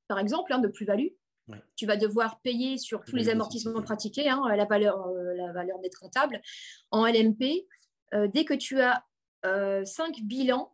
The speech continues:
Speaker 1: effectifs, euh, de loueurs en meublé professionnel, ils sont pas forcément, euh, d'affilée, hein. Tu, voilà, il faut, il faut en avoir cinq. Ça peut être, euh, une année, t'es L M N P, une autre année, t'es L M P, une autre année, tu repasses à L M N P, et tu regardes combien de bilans t'as fait en, en L M P.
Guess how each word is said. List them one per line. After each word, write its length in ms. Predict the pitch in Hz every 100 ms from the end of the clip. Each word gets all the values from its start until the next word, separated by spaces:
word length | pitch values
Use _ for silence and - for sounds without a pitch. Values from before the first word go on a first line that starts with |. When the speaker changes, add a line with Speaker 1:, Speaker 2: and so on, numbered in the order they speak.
| _
Speaker 1:
effectifs, 760 | 226 240 240 - 262 247 - 220
euh, 300 | 202 190 190
de 120 | 190
loueurs 240 | 202 226 214
en 60 |
meublé 160 | 208 208
professionnel, 600 | 208 196 214 208 220 285
ils 80 | 226
sont 120 | 233
pas 120 | 226 320
forcément, 600 | 285 - 254 254 269 247
euh, 100 | 208
d'affilée, 420 | 214 - 220 302
hein. 140 | 269 -
Tu, 200 | - 196 180
voilà, 180 | 160
il 80 | 208
faut, 220 | - 175
il 80 | 175
faut 120 | 196
en 60 | 202
avoir 340 | 190 196 196
cinq. 280 | - 208 247
Ça 100 | 196
peut 160 | - 185
être, 180 | 196 170
euh, 120 | 160 _ _ - _ _ -
une 160 | 220
année, 240 | 214 233 233
t'es 80 |
L 140 | 208 202
M 100 | 202
N 160 | 202
P, 120 | 202 254
une 100 | 226
autre 160 | 220
année, 180 | 202 208
t'es 80 | 214
L 140 | 196
M 160 | 190 190
P, 100 | 240
une 220 | 254 208
autre 140 | -
année, 160 | 202 208
tu 120 | -
repasses 400 | 196 202 202 -
à 60 | 185
L 60 |
M 80 | 175
N 140 | 175 175
P, 200 | 247 -
et 120 | 214
tu 120 | 233
regardes 300 | 208 226 254 - _
combien 240 | 262 240
de 40 | 233
bilans 280 | 226 247
t'as 120 | 254 214
fait 140 | 240
en, 140 | 214 208 202
en 100 | 202
L 140 | 196 190
M 160 | 190
P. 220 | 214 302